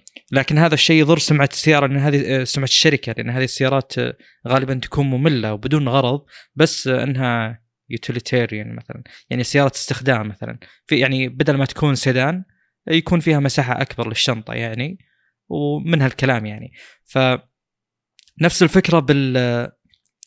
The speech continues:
الفكرة هذه بال-، مثلًا بسوق الأجهزة الذكية. آم، يعني غالبًا الناس تطلب من الشركات مثلًا، آه، سواء السيارات ولا الجوالات، إنها تنتج أجهزة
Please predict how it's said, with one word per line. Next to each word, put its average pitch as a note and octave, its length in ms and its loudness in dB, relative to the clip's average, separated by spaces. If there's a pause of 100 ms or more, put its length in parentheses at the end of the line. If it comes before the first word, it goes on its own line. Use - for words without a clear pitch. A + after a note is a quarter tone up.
الفكرة C#3 320 -2
هذه C3 220 2
بال-، A#2+ 580 -6
مثلًا A#2+ 300 -4
بسوق - 340 -4
الأجهزة B2 920 -4
الذكية. C#3+ 640 -2 (420)
آم، B2 420 -2 (460)
يعني B2+ 220 2
غالبًا D3+ 420 4
الناس D3 380 0
تطلب D3 300 -2
من C3 80 -2
الشركات C#3 640 -2
مثلًا، C3+ 420 -4 (260)
آه، B2 120 -2
سواء C3 240 0
السيارات B2 460 -4
ولا A#2 100 -4
الجوالات، B2 400 -2
إنها B2+ 140 -4
تنتج B2+ 420 -4
أجهزة C3+ 480 -2